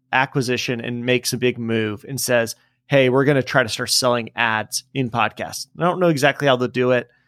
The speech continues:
Um, a lot of those ad tech companies have been purchased by somebody, but I think in the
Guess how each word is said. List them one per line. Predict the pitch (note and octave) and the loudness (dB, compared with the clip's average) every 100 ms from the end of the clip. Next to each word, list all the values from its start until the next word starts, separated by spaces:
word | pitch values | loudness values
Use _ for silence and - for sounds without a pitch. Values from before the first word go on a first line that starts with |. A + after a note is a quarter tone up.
| _ _ - | _ _ 0
Um, | B2+ A#2+ A2+ - - | 2 2 -2 -12 -2
a | C#3 | 2
lot | C3+ | 2
of | C3 | 2
those | B2 A#2 - | 0 -2 0
ad | B2 B2+ B2+ _ _ | 2 2 -2 _ _
tech | - C3 - | -4 -4 -2
companies | C#3 B2 B2 A#2+ - | -6 -4 -4 -4 -2
have | A#2 A#2 A#2 | 0 -2 -4
been | A#2+ A#2 | -10 -12
purchased | - B2+ B2 B2+ - | -12 -10 -6 -8 -8
by | A#2 | -8
somebody, | A2 C3 B2 B2+ C3+ C#3 _ _ _ _ _ B2+ | -6 -4 0 0 0 -4 _ _ _ _ _ 0
but | C3 C3+ - | 4 4 2
I | F3 | -2
think | G#3+ E3 | 0 0
in | C#3+ | 2
the | B2+ A#2 A#2 | 2 2 0